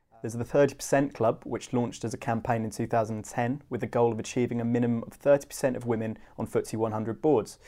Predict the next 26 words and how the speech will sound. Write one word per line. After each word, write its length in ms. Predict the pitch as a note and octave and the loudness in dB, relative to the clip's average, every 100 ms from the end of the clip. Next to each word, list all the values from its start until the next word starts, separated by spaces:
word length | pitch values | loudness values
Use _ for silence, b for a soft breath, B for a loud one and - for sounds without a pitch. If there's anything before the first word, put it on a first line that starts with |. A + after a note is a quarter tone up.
| B B | B B
They 40 | A#2 | 4
say 140 | C#3+ | 6
that 180 | C3+ - | 6 4
figure 220 | C#3 B2+ | 2 2
currently 380 | - C#3 C3 A#2+ | 2 2 2 -4
stands 400 | - A2+ A2+ G#2 | -2 -2 -2 -6
at 100 | - | -8
twenty-seven 640 | - A#2 - - A#2 A2+ | -6 -6 -6 -4 -2 -2
point 240 | G#2 A2 A2 | -4 -6 -2
nine 300 | C3 D3 B2 | 0 2 0
percent, 400 | - A2 G#2 - | -4 -6 -6 0
but 80 | |
that's 260 | C#3 C3 - | 4 4 2
up 180 | A#2+ - | 0 0
from 280 | A#2+ G#2+ - | -6 -8 -6
twelve 300 | - A2+ - | -2 -2 -2
point 180 | G#2+ | -8
five 280 | - B2 A#2 | -2 0 0
percent 240 | - A2 G#2 | -2 -6 -6
when 120 | G#2 | -6
they 80 | G#2 | -2
launched, 320 | A#2 G2 - | -2 -4 -6
so 160 | A2 | -6
progress 420 | G2+ - A2+ G#2 - | -4 -4 -2 -4 -4
there 160 | G#2+ | -4
already. 400 | G#2 A2 A#2 F#2+ | -2 -2 -2 -6